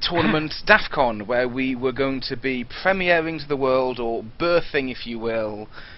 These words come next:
Speaker 1: um, for people to actually experience and get their hands on. And right now, the idea of, of, of hearing about birthing and getting your hands on is, is just not
Speaker 2: <laughs>
Speaker 1: right. Um, the game that we had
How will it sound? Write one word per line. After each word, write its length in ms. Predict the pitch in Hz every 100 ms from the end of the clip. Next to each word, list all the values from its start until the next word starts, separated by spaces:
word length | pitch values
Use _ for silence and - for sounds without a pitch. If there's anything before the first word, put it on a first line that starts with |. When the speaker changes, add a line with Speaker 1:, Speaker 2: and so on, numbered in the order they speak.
| - 113
Speaker 1:
um, 480 | 120 120 117 117 - - - - -
for 120 | 120
people 220 | 135 107
to 60 | 127
actually 220 | - 120
experience 1120 | - - 180 170 139 123 117 120 - - - - - - -
and 100 | -
get 180 | 156 170
their 100 | 151
hands 420 | 143 156 139 123
on. 400 | 127 113 117 113
And 200 | 110 117
right 200 | 127 127
now, 160 | 127 120
the 140 | 117
idea 340 | 120 110 120 113
of, 60 | 117 117 110
of, 140 | 110 - -
of 140 | 113 -
hearing 220 | 123 113
about 220 | 110 104 123
birthing 440 | 120 110 113 110
and 80 | 107
getting 160 | 107 113
your 100 | 113
hands 280 | 117 113
on 140 | - -
is, 100 | -
is 220 | 104 104 -
just 180 | 110 -
not 180 | 117 117 185
Speaker 2:
<laughs> 60 |
Speaker 1:
right. 320 | 117 - 131 - 175 - - - - 170 - - 170 - 170 151
Um, 280 | 131 139 135
the 80 | 170
game 300 | 190 196 165
that 100 | 151
we 200 | 180 170
had 160 | 165